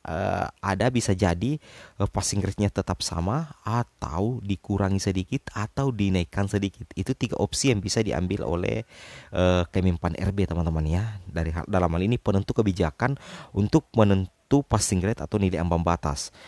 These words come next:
Nah, di ayat dua, apabila peserta telah memenuhi nilai ambang batas sebagaimana dimaksud pada ayat satu,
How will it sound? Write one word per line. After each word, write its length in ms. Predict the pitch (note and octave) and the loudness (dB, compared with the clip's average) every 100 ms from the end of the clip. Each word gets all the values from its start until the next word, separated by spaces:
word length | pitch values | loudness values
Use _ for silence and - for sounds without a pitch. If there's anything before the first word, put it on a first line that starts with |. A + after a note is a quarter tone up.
| - - - | -20 -20 4
Nah, 80 | G#2 | 4
di 160 | G2 C#3+ | 6 6
ayat 240 | A3 G3+ | 6 4
dua, 320 | A2+ E2+ D#2 E2+ | 4 4 2 0
apabila 400 | A#2+ D3 C#3+ A#3 | 2 4 4 4
peserta 400 | F3+ E3+ D#3+ E3+ | 4 2 2 0
telah 240 | C#3 C3 | 2 2
memenuhi 320 | C3 A#2 C3+ C3 | 2 2 2 2
nilai 160 | G#2+ | 0
ambang 240 | G#2 G#2 G#2 | 2 2 4
batas 480 | C3+ - G2+ - | 2 0 -2 -2
sebagaimana 400 | G2+ G2 F#2+ G2 | -2 0 0 2
dimaksud 320 | G2+ G2+ - - | 2 0 -4 -4
pada 160 | F2+ | -2
ayat 160 | D#2+ - | -2 -2
satu, 480 | - E2 - C3 | -2 -2 0 -2